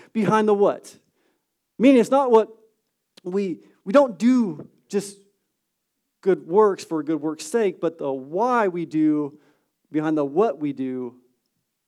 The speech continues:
matters. It's a heart posture. And real quick, James really ho-, homes, hones in on this. James two. Verse fourteen, it says, "What good is it, my brothers and sisters, if someone claims to have faith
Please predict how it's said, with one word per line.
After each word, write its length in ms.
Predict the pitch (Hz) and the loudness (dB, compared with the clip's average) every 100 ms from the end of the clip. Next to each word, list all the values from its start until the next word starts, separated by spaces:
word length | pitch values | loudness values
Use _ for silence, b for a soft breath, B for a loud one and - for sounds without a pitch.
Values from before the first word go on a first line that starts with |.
| _ | _
matters. 760 | 165 196 165 - - - - _ _ _ _ _ _ _ _ _ _ _ _ _ _ _ | -14 -12 -12 -14 -20 -20 -20 _ _ _ _ _ _ _ _ _ _ _ _ _ _ _
It's 100 | - | -12
a 60 | 151 | -8
heart 240 | 208 - | -8 -10
posture. 500 | 127 113 - - _ _ _ _ _ _ _ _ _ _ _ _ _ 165 | -14 -16 -18 -20 _ _ _ _ _ _ _ _ _ _ _ _ _ 0
And 120 | 190 | 4
real 200 | 262 277 | 4 4
quick, 240 | 269 220 | 2 0
James 400 | 214 285 302 220 | 4 6 6 4
really 140 | 247 175 | 4 6
ho-, 260 | 220 208 | 6 6
homes, 280 | 170 214 175 - | 2 0 -2 -12
hones 320 | 156 208 196 | 0 0 2
in 80 | 185 | 0
on 100 | 160 | -2
this. 160 | 135 - | -4 -2
James 300 | 214 214 214 | 0 0 -4
two. 340 | 220 156 113 - _ _ _ _ _ 220 | -4 -4 -4 -18 _ _ _ _ _ 2
Verse 160 | 220 | 2
fourteen, 360 | 233 233 226 233 | 4 4 6 2
it 60 | |
says, 160 | 233 185 | 2 0
"What 300 | 208 349 254 | 4 4 4
good 140 | 302 | 4
is 80 | 294 | 4
it, 80 | 285 | 2
my 100 | 254 | 4
brothers 240 | 240 254 | 6 6
and 100 | 247 | 4
sisters, 400 | 240 254 247 240 | 0 -2 -2 -4
if 80 | 214 | -4
someone 260 | - 269 254 | 2 2 2
claims 360 | - 294 285 | 2 2 2
to 80 | 233 | 2
have 180 | 196 185 | 0 0
faith 440 | - 294 392 - | 4 4 4 0